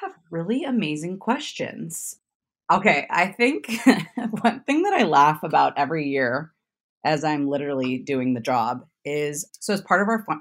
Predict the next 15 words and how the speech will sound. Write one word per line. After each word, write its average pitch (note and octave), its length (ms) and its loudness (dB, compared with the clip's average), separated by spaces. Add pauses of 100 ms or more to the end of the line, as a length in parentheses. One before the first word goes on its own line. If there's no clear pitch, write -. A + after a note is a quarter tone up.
forty-niners E3 520 0
family C#3+ 560 -4 (800)
program, C#3 580 0
what D3 240 -4 (140)
people E3+ 280 -4
don't D3+ 340 -2 (460)
maybe C#3+ 280 0
know D3 440 4
is C#3+ 200 -2
that B2+ 240 -2
we C#3 160 -4
offer C#3+ 720 -4 (380)
game D3+ 280 0
day C#3 260 2
childcare. D3+ 720 -2